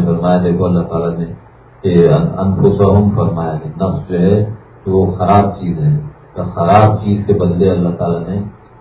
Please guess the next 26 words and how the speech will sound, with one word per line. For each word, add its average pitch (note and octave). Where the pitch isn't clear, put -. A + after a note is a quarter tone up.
جنت F2+
جیسی C#3
پاکیزہ E2+
اور F2
بے D#2+
عیب، D#2
بے F2
عیب F#2
سودا F2
ہم E2
کو G2+
خراب G2+
چیز F#2+
کے G2
بدلے E2
میں D#2
عطا D2+
فرمایا۔ C#2+
اور E2+
آگے E2
یہ E2+
بھی F2+
فرمایا E2
کہ -
تمہارے E2
اموال، D2+